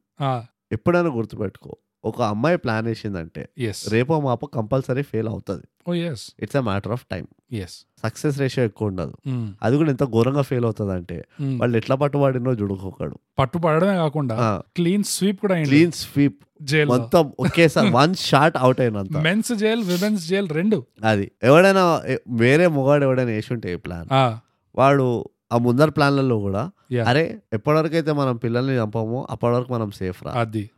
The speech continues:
Speaker 2: So పిల్లల్ని జాగ్రత్తగా చూసుకో, పైసలు రాగానే పిల్లలు కొద్ది ఏదంగా ఏం గుర్తుంటారు
Speaker 1: అంతే.
Speaker 2: బచ్చాగాళ్ళకి,
Speaker 1: అంతే.
Speaker 2: మొహాలు గిహాలు ఏం చెప్తారు వాళ్ళు బొంద
Speaker 1: యా.
Speaker 2: చెప్తారు" అని
Speaker 1: వీళ్ళు
Speaker 2: చెప్పి
Speaker 1: పైసలు తీసుకొని కూడా మళ్ళీ
Speaker 2: ఆ,
Speaker 1: చంపుడు మళ్ళీ.
Speaker 2: చంపుడు ఒకటి.
Speaker 1: ఆ.
Speaker 2: So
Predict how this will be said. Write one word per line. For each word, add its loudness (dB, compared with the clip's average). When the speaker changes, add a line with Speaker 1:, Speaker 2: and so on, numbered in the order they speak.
Speaker 2:
So -2
పిల్లల్ని 2
జాగ్రత్తగా 0
చూసుకో, -6
పైసలు -2
రాగానే -2
పిల్లలు -2
కొద్ది -2
ఏదంగా -4
ఏం -2
గుర్తుంటారు 0
Speaker 1:
అంతే. 2
Speaker 2:
బచ్చాగాళ్ళకి, -2
Speaker 1:
అంతే. -2
Speaker 2:
మొహాలు 4
గిహాలు 2
ఏం 0
చెప్తారు -2
వాళ్ళు -4
బొంద -4
Speaker 1:
యా. 0
Speaker 2:
చెప్తారు" 2
అని -4
Speaker 1:
వీళ్ళు 6
Speaker 2:
చెప్పి 2
Speaker 1:
పైసలు 4
తీసుకొని 0
కూడా 0
మళ్ళీ 2
Speaker 2:
ఆ, 2
Speaker 1:
చంపుడు 2
మళ్ళీ. 2
Speaker 2:
చంపుడు 8
ఒకటి. -2
Speaker 1:
ఆ. -4
Speaker 2:
So 6